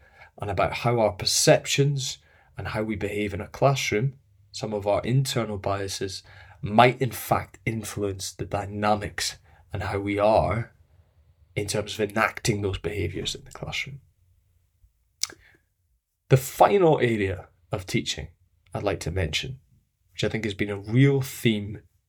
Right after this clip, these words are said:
running through lots and lots of episodes, is about the simplicity of our teaching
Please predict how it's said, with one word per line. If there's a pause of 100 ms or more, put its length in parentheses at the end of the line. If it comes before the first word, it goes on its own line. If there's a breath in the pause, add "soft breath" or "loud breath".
running
through
lots
and
lots
of
episodes, (800)
is
about
the
simplicity (800)
of
our
teaching